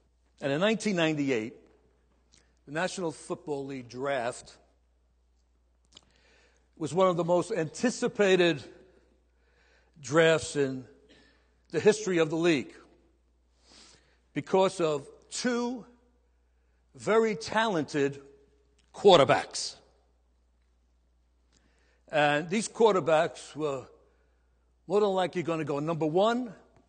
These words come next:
and number two in the draft. So who are these, uh, quarterbacks?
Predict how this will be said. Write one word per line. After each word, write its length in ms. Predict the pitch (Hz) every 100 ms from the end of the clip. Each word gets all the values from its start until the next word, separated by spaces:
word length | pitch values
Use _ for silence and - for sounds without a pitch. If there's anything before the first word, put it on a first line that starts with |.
| -
and 160 | 170 180
number 240 | 175 151
two 520 | - - 170 139 131 - _ _ _ _ _ -
in 120 | 160
the 100 | 147
draft. 560 | 139 175 120 - - - - _ _ _ _ _ _ _ _ _ _ _ _ _ _
So 180 | - 160
who 220 | 240 240
are 60 | 202
these, 420 | 175 160 - -
uh, 240 | 147 123 - - _ _ _ _ _ _ _ _
quarterbacks? 800 | - 180 135 113 - - -